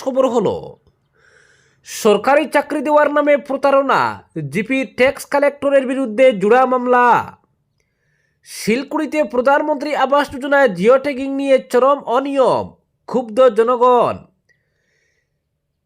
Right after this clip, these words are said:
সিন্দুরায় স্নান করতে সলিল সমাধি এক বন্ধুর, তলিয়ে গেলেও আরেকজন। মুখ্যমন্ত্রীর রুশে থাকা বাইশ মন্ত্রী বিধায়কের তালিকা ভাইরাল। বরাক থেকে বিধায়ক মিহির কান্তি,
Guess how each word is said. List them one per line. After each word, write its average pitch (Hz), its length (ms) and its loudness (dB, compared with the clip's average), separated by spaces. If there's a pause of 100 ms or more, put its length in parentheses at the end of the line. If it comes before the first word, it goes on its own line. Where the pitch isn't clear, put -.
(160)
সিন্দুরায় 269 680 0
স্নান 233 340 -6
করতে 285 400 -2
সলিল 254 380 -2
সমাধি 285 480 -4
এক 269 220 2
বন্ধুর, 240 500 0 (440)
তলিয়ে 247 280 -2
গেলেও 262 280 2
আরেকজন। 226 680 2 (1400)
মুখ্যমন্ত্রীর 277 920 0
রুশে 311 240 0
থাকা 294 260 2 (120)
বাইশ 233 340 2
মন্ত্রী 220 340 -4
বিধায়কের 269 560 0
তালিকা 262 420 0
ভাইরাল। 214 560 2 (360)
বরাক 220 380 2
থেকে 302 240 -6
বিধায়ক 277 420 2
মিহির 254 340 -4
কান্তি, 254 400 -4